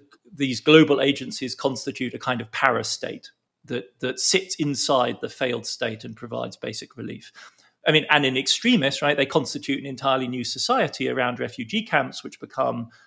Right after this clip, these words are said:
one of the places where you can still obtain food. And so people, one of the effects of famine is, generally speaking, famine-driven mass migration, because people become desperate, leave their farms and go looking for where there may be food.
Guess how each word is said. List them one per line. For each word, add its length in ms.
one 300
of 140
the 80
places 480
where 180
you 220
can 580
still 420
obtain 380
food. 420
And 140
so 260
people, 500
one 160
of 100
the 100
effects 480
of 100
famine 400
is, 120
generally 420
speaking, 480
famine-driven 1040
mass 340
migration, 640
because 320
people 280
become 280
desperate, 460
leave 240
their 120
farms 400
and 140
go 80
looking 380
for 120
where 140
there 100
may 160
be 120
food. 380